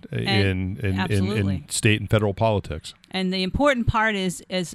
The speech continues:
Speaker 2: as our membership declines, of
Speaker 1: Mm-hmm.
Speaker 2: course, because the older members have
Speaker 1: Right.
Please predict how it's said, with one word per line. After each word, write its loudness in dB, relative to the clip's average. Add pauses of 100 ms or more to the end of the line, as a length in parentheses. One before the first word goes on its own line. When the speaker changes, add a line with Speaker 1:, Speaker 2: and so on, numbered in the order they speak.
Speaker 2:
as -2
our -2
membership -6
declines, -4
of -6
Speaker 1:
Mm-hmm. -2
Speaker 2:
course, 0
because -6
the -6
older -4
members -6
have -4
Speaker 1:
Right. -4